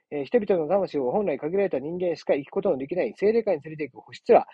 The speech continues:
チャクラをすべて一気に花開かせる、チャクラ全開大秘宝、えー、守護霊をレベルの高いものに入れ替える、守護霊早め交代秘宝、悪い因縁のディーエヌエーを入れ替える、血液転換秘宝、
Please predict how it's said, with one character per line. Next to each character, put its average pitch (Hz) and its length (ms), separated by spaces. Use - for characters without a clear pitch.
チ 180 80
ャ - 20
ク 160 80
ラ 131 80
を 113 80
す 214 80
べ 220 80
て 175 80
一 175 180
気 175 120
に 147 60
花 143 200
開 156 420
か 185 100
せ 247 120
る、 135 120
チ - 80
ャ 208 40
ク 214 100
ラ 127 120
全 170 200
開 202 180
大 170 220
秘 - 100
宝、 - 220
え 127 220
ー、 - 140
守 180 120
護 - 0
霊 170 120
を 131 100
レ 139 120
ベ 196 100
ル 202 60
の 185 100
高 165 180
い 190 60
も 180 100
の 185 80
に 165 120
入 139 120
れ 180 100
替 202 140
え 190 40
る、 123 140
守 185 80
護 226 100
霊 160 160
早 170 280
め 220 180
交 180 220
代 180 180
秘 196 140
宝、 175 180
悪 233 240
い 160 120
因 190 120
縁 180 120
の 156 160
デ 160 100
ィ 202 40
ー 220 80
エ 226 40
ヌ 220 180
エ 196 80
ー 165 40
を 143 120
入 147 120
れ 175 160
替 170 100
え 165 100
る、 135 140
血 170 240
液 220 200
転 175 220
換 185 200
秘 170 160
宝、 147 180